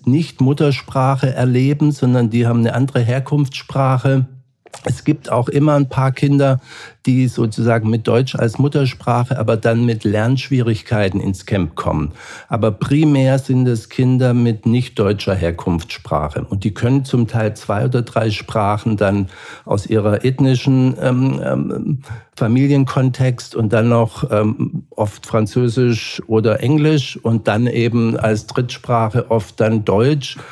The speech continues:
Und, ähm, wir versuchen, diese Mehrsprachigkeit mit einzubinden, weil in Hamburg gibt es ja auch einen mehrsprachigen, ähm, Ansatz, der sagt, wir müssen den Kindern Selbstbewusstsein geben, dass sie schon was können,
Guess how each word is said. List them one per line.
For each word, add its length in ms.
Und, 400
ähm, 500
wir 120
versuchen, 560
diese 260
Mehrsprachigkeit 1040
mit 200
einzubinden, 960
weil 160
in 80
Hamburg 400
gibt 220
es 160
ja 120
auch 220
einen 160
mehrsprachigen, 1160
ähm, 360
Ansatz, 720
der 200
sagt, 560
wir 100
müssen 600
den 240
Kindern 560
Selbstbewusstsein 1200
geben, 400
dass 280
sie 100
schon 320
was 320
können, 580